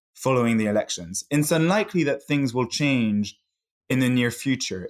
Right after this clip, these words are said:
It might, it might be a problem in the next year or so if there's absolutely nothing that changes in the domestic space, that, uh, the country still, still gets stuck. But so far,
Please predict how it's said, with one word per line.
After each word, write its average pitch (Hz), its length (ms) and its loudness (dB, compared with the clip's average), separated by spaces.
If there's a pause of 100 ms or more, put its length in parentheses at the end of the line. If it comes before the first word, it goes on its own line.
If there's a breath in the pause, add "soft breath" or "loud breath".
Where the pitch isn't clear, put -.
It 127 80 0
might, 160 420 0
it 139 80 0
might 143 200 0
be 127 80 -2
a 117 80 0
problem 131 720 0 (480)
in 127 240 0
the 120 80 2
next 113 420 -2
year 143 200 4
or 120 80 2
so 175 480 2
if 120 220 -4
there's 117 280 2
absolutely 117 420 -4
nothing 135 360 0
that 113 120 -2
changes 113 520 -2
in 98 160 -10
the 104 80 -2
domestic 104 360 -2
space, 160 520 -4 (420 soft breath)
that, 110 160 2 (160)
uh, 104 180 0
the 98 100 -6
country 123 360 -2
still, 110 380 -2
still 117 240 -2
gets - 260 -4
stuck. - 440 -2 (640)
But 117 160 0
so 190 280 2
far, 175 560 0